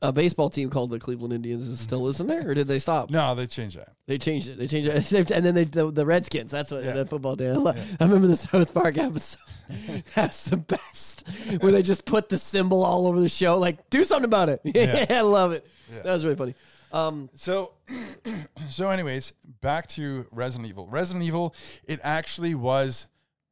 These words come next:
Speaker 2: a horror movie. So you had a time limit. It was like, oh, six A M,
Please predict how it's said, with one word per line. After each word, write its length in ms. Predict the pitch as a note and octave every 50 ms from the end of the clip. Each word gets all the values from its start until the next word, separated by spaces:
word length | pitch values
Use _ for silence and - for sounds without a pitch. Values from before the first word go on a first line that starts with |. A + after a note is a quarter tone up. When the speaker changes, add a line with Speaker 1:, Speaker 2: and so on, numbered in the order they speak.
| _ _
Speaker 2:
a 80 | A#2 A#2
horror 320 | G#2+ B2+ C#3+ C#3 C3+ B2+
movie. 400 | A#2+ A#2+ A2+ G2+ F#2 F2 D#2+ E2+ _ _ _ _ _ _
So 420 | - - D3+ C#3+ C#3 C#3 B2+ - - C#3+
you 200 | C#3+ C3 C#3 C3
had 220 | C#3 D3 C#3+ C#3
a 60 | C3 B2+
time 320 | - - C#3 C#3 D3 D3+
limit. 320 | D3+ D3+ D#3 F3+ G3 - _ _ _ -
It 60 | C3
was 140 | B2 B2+ C3
like, 180 | B2+ B2 B2 -
oh, 240 | E3+ F3 E3+ D3
six 260 | B2+ - - C#3+ - -
A 40 | D3+
M, 320 | D3 C#3+ C#3+ C#3+ C#3+ C3+